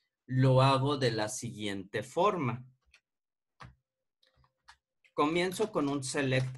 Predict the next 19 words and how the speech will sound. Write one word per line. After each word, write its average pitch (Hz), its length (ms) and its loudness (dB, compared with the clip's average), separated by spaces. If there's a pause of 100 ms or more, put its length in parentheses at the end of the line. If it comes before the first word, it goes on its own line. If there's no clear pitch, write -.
asterisco 135 1000 0
que 135 100 0
me 123 160 2
traiga 139 540 0
primero 123 560 0 (140)
todo 170 340 4
lo 127 220 0
que 117 140 -2
haya, 107 380 -4 (1400)
sin, 127 640 -2
sin 139 280 0
agrupar 135 920 2 (140)
y 135 160 -8
sin 127 300 -8
escoger 131 560 -8
algún 127 380 -8
campo 117 360 -8
en 117 100 -8
específico. 139 960 -12